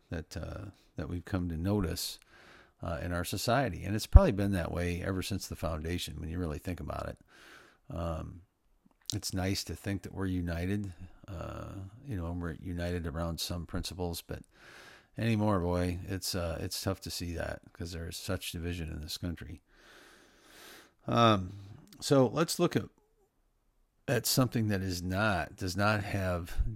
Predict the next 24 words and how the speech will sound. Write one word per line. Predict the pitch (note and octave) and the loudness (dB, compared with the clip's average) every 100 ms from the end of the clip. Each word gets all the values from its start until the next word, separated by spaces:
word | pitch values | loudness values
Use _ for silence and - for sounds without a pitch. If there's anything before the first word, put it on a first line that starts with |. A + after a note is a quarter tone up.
| - - _ | -8 -20 _
division, | A2 F2+ F#2+ E2 E2+ D2+ F2+ G2+ - - - - | -4 -2 -2 -2 -4 -6 -8 -10 -18 -20 -20 -8
um, | G2 F2+ E2+ F2 F2+ G#2+ - | -4 -2 -2 -6 -10 -12 -4
in | A2+ | 0
itself. | F#2+ - - - D3 F2 B1+ - - - - | 0 0 0 4 4 4 -2 -10 -14 -14 -10
Now, | F2 F2+ | -6 -4
it | F2+ - | -4 -8
cause-, | - G#2 G#2+ F#2+ | 0 2 4 4
it | F2 | 4
also | G#2 G#2+ F#2 | 2 2 -2
causes | - F2 F2+ F#2 | -2 -2 0 0
division. | F2 E2 E2+ E2 F#2 | -2 -2 -4 0 2
The | F#2 E2+ D#2+ - | 2 2 0 0
tenets | G#2+ G2 F2 | 2 2 0
of | F2 | -4
Jesus | F2 F2 F2+ - | -2 -2 -4 -4
Christ | F2+ D#2+ D#2+ - | -2 -2 -4 -4
certainly | - A#2 F2+ | -4 -2 -4
cause | E2 E2+ E2 | -2 0 0
division | - F2 F2 D#2+ | -2 -4 -2 -2
among | D#2+ D2+ | -2 -2
families, | - F#2+ F#2 F#2 | 0 0 2 0
among | E2+ D#2 D2+ - - - - - | -2 -6 -8 -12 -20 -20 -20 -12
individuals, | - F2 G2 G2 G2+ F#2+ F#2 - - - - - - - - _ - - | -6 -2 0 0 0 0 -4 -10 -18 -20 -20 -20 -20 -20 -20 _ -14 -8
um, | F2+ E2+ E2 | -6 -6 -8